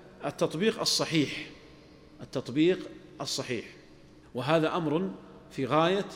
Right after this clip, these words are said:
الأهمية. آه، أضرب لهذا مثالا ما يسمى بالشركات المخ-، المساهمة المختلطة، اختلف فيها العلماء على قولين، سبق أن تكلمنا في، آه، الدورة الماضية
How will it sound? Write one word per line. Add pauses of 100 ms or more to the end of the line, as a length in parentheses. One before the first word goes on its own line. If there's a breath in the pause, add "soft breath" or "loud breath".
(340)
الأهمية. (540)
آه،
أضرب
لهذا
مثالا (920)
ما
يسمى
بالشركات
المخ-،
المساهمة
المختلطة، (1000)
اختلف
فيها
العلماء (500)
على
قولين، (180)
سبق
أن
تكلمنا
في، (880 loud breath)
آه،
الدورة
الماضية